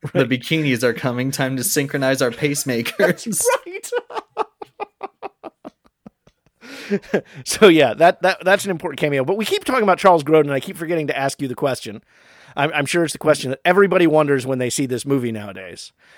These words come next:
Speaker 2: which is, why doesn't Nicky have an accent?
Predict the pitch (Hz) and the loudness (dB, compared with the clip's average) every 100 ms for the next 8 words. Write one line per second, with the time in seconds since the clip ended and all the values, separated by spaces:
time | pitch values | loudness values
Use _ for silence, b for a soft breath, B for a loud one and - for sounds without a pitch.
0 | b - 156 165 160 147 139 - _ _ | b -4 -2 0 2 0 -2 -10 _ _
1 | _ _ _ _ _ - 117 139 190 202 | _ _ _ _ _ -16 -2 0 0 -2
2 | 170 156 165 160 151 139 127 120 123 - | -6 -6 -6 -4 -2 -2 -2 -4 -4 -6
3 | 98 104 107 | -10 -8 -8